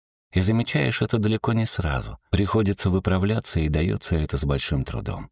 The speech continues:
Во взгляде Убака я сразу читаю, в равновесии ли я или дал крен. Очень ценно, когда с тобой рядом такой непогрешимый помощник. Момент сверки, он очень значимый, духовный,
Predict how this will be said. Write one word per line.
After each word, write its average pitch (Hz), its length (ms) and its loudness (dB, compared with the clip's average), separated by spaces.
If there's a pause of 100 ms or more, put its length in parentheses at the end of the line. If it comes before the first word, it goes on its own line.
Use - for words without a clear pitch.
(520)
Во 87 140 2
взгляде 73 400 0
Убака 78 420 0
я 76 120 0
сразу 80 360 0
читаю, 69 560 -2
в 69 40 -2
равновесии 80 840 0
ли 80 160 2
я 80 180 2
или 78 260 2
дал 67 260 -2
крен. 87 340 0 (300)
Очень 107 280 2
ценно, 78 380 0
когда 67 300 -4
с - 80 -4
тобой 69 260 0
рядом 78 300 0
такой 73 380 -2
непогрешимый - 800 -4
помощник. - 680 -10 (720)
Момент 98 540 2
сверки, 92 580 0
он 78 220 2
очень 90 280 2
значимый, 80 600 0
духовный, 73 640 0